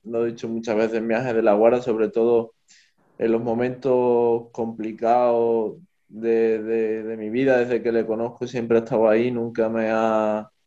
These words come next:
nunca me ha dejado solo. Y por eso mismo, eh, quiero, no, no, no siento, no, no puedo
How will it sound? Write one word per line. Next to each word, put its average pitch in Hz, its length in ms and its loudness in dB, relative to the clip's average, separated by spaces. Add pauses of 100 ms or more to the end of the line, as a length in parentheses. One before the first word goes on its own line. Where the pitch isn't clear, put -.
(180)
nunca 120 320 -4
me 120 100 0
ha 113 80 2
dejado 113 320 0
solo. 123 520 -2 (880)
Y 131 720 -2 (640)
por 117 160 0
eso 135 240 0
mismo, 147 580 -2 (380)
eh, 120 720 0
quiero, 120 960 0
no, 127 340 -6
no, 127 400 -6 (120)
no 120 280 -2
siento, 123 680 0
no, 113 360 0 (180)
no 123 240 -6
puedo 131 480 6